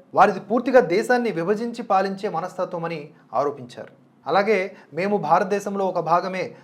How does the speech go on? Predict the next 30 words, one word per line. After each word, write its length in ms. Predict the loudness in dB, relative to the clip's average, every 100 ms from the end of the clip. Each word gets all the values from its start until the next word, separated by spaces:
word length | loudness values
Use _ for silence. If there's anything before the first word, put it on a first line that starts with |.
| -18 0
భారతదేశంలో 680 | 2 2 2 -2 -2 -4 -2
మొత్తం 320 | -2 -4 -6
ప్రజలు 360 | 0 0 2
భారతీయులే" 760 | 0 2 0 -2 -6 -2 -4 -6 -14
అని 140 | -12 -10
ఈ 40 |
సందర్భంగా 720 | -8 -6 -4 -4 -2 -2 -4 -20 -14
సీఎం 300 | -6 -6 -4
బీరేన్ 280 | -4 -4 -6
సింగ్ 200 | -12 -16
చెప్పుకురావడం 840 | -20 _ -12 -8 -4 -2 -4 -8
జరిగింది. 440 | -10 -10 -10 -12 -6 -2
అటు 120 | 0
మోదీ 340 | 4 6 6
కూడా 200 | 8 8 8
ఎడాపెడా 640 | 6 4 4 2 2 -2 -8
పిట్రోడా 320 | -10 -4 0
వ్యాఖ్యలపైన 880 | 0 0 -2 -4 -8 -6 -6 -6 -8 -12 _
వాయించి 300 | -4 -2 -2
పడేశారు. 680 | -6 -6 -6 -10 -10 -18 _ 2
తెలంగాణలోని 540 | 2 4 2 0 -2
వరంగల్లో 500 | 0 -2 0 -2 -2
ఈరోజు 300 | -4 -4 -6
బీజేపీ 420 | -8 -6 -6 -6
ఎన్నికల 320 | -8 -8 -6 -6
సమావేశం 540 | -6 -6 -6 -6 -12
నిర్వహించింది. 920 | -18 -20 -10 -8 -8 -8 -10 -10 -12 -16 -16
దీనికి 260 | -14 -14
ముఖ్య 240 | -16 -6 -6
అతిథిగా 520 | -4 -2 -2 -2